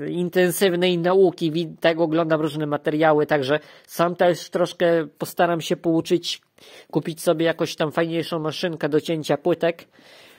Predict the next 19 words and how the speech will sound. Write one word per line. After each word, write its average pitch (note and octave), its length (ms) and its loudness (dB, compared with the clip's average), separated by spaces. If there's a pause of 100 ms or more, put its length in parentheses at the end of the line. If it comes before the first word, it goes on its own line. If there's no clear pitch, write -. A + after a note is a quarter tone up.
(480)
i F#3 440 4
system F3 400 0
jakiś D#3+ 260 -4
tam, D3+ 320 -2 (140)
e, D#3 140 4
pły-, F3+ 220 2
tego D3+ 420 4
oczywiście E3 520 2
wypoziomowania. F#3 1120 2 (540)
Pewnie F#3+ 300 2
skuszę F#3+ 440 2
się F3+ 140 0
tak D#3+ 160 -2
naprawdę D#3+ 400 2
na E3+ 200 0
chiński E3+ 500 -4
ten D3+ 180 -2
system D#3+ 640 -2
na D3 200 2